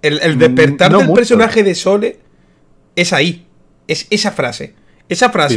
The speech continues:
Speaker 2: Sí.
Speaker 1: eh, hace un switch en la cabeza, eh, cortocircuita a tope y ahí despierta.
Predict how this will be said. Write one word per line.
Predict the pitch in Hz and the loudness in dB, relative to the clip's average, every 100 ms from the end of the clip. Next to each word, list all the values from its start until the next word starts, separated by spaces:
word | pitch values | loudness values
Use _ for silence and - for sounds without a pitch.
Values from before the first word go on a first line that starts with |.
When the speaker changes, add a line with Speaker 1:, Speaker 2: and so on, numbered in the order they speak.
| 139 - | -2 -6
Speaker 2:
Sí. | - | -8
Speaker 1:
eh, | 151 135 | -6 -4
hace | 175 165 196 | -4 -2 0
un | 165 151 | 0 -4
switch | - 196 180 - - 143 | -6 -6 -6 -10 -16 -8
en | |
la | 135 | -6
cabeza, | 139 151 175 - _ _ _ _ - | -2 -2 -2 -6 _ _ _ _ -2
eh, | 151 151 | 0 0
cortocircuita | - 156 165 147 143 - 190 214 170 | -2 -4 -4 -6 -8 -4 -2 2 2
a | 139 | 2
tope | 165 175 359 - _ _ _ _ _ - - | -2 -2 -4 -8 _ _ _ _ _ -18 -6
y | 151 156 - | -4 -4 -2
ahí | 165 175 196 - | -2 -2 -6 -6
despierta. | 151 - 151 131 151 | -8 -2 -2 -2 -10